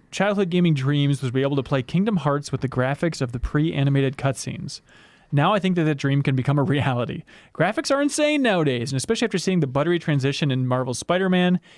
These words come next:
it gets me very excited to see more seamless transitions from cutscenes to gameplay.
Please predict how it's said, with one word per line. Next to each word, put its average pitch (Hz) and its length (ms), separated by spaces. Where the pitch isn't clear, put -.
it 160 80
gets 156 180
me 156 120
very 156 260
excited 139 320
to 123 60
see 127 160
more 127 180
seamless 131 320
transitions 123 480
from 120 160
cutscenes 139 380
to - 80
gameplay. - 540